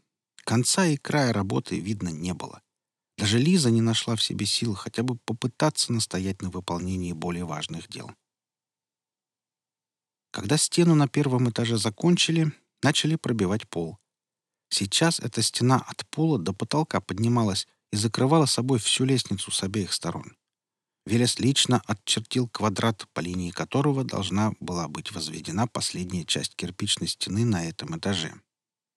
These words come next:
Внутри квадрата пол и долбили. Осложнялось это тем, что пол был твёрдый, отбойный молот всего один, и как он работает, пока не могла понять даже Лиза.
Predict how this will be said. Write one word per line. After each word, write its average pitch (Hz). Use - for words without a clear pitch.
Внутри 117
квадрата 123
пол -
и -
долбили. 87
Осложнялось 160
это 139
тем, 160
что -
пол 120
был 82
твёрдый, 143
отбойный 113
молот 113
всего 85
один, 123
и 104
как -
он 95
работает, 123
пока 120
не 139
могла 90
понять 98
даже -
Лиза. 73